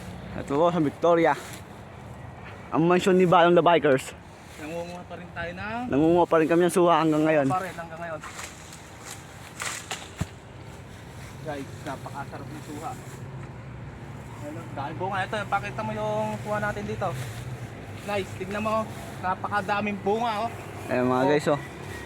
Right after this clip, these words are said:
Speaker 1: Inaabot.
Speaker 2: Daming bunga, mga guys.
Speaker 1: Inaabot na lang ni Balon the Bikers.
Speaker 2: Iikutin natin to, mga guys. Oh. Suha pa rin yan, mga guys. Oh. Tignan mo.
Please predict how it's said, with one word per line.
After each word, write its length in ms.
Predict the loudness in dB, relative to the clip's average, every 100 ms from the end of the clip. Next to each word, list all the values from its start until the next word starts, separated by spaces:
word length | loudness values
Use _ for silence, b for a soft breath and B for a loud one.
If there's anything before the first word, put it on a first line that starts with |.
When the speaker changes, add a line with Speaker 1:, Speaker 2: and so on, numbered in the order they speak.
| -10 -2
Speaker 1:
Inaabot. 400 | 4 6 8 6
Speaker 2:
Daming 80 | 4
bunga, 140 | 2 0
mga 140 | 0
guys. 220 | 0 -2 -4 -6
Speaker 1:
Inaabot 320 | 2 6 6 6
na 80 | 6
lang 140 | 8
ni 60 | 8
Balon 240 | 6 6
the 80 | 6
Bikers. 380 | 6 6 6 4 2
Speaker 2:
Iikutin 440 | -4 -4 -2 0 -2
natin 200 | -2 -2
to, 120 | -2
mga 200 | -2 -2
guys. 200 | -4 -4 -6 -8 -8 -8 -8 -8 -8 -8 -8 -8 -8 -8 -8 -4
Oh. 160 | -4 -4 -8 -10 -10 -10 -10 -10 -10 -10 -10 -10 -10 -10 -10 -10 -4
Suha 300 | -2 0 0
pa 140 | 0
rin 140 | -2 -2
yan, 180 | -2 -2
mga 200 | -2 -2
guys. 220 | -2 -4 -6 -10 -14 -14 -14 -14 -12 -10 -10 -10 -12 -12 -12 -12
Oh. 180 | -10 -12 -12 -14 -12 -10 -10 -8 -8
Tignan 220 | -6 -4
mo. 120 | -4